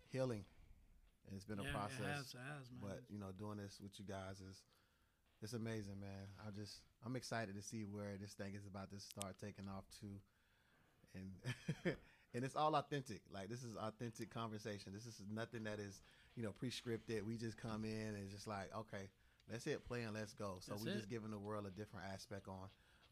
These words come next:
Speaker 1: on this. And, and it's, it's men, authentic
Speaker 2: Yep,
Speaker 1: men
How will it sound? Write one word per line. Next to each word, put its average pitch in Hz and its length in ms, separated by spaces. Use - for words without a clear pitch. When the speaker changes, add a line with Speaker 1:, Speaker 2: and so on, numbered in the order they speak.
Speaker 1:
on 98 200
this. 104 400
And, 98 200
and 107 100
it's, 110 240
it's 107 200
men, 107 340
authentic 117 440
Speaker 2:
Yep, 135 160
Speaker 1:
men 98 180